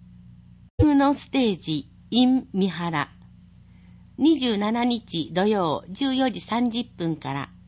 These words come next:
ところ、リージョンプラザ文化ホール。内容、紛争、災害、貧困の地の子どもたちに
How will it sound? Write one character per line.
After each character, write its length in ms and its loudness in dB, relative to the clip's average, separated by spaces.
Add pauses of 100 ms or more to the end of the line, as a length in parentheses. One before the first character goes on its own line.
(300)
と 100 -6
こ 160 -2
ろ、 220 -2 (400)
リ 180 2
ー 20 -6
ジ 100 0
ョ 80 2
ン 80 0
プ 100 -8
ラ 180 -2
ザ 220 -2
文 240 -2
化 100 -6
ホ 240 -6
ー 60 -6
ル。 160 -8 (680)
内 320 -2
容、 320 0 (600)
紛 220 4
争、 520 2 (140)
災 340 2
害、 460 -4
貧 320 2
困 480 -2
の 160 2
地 180 -4
の 180 2
子 140 -4
ど 140 4
も 100 2
た 140 0
ち 160 -6
に 200 0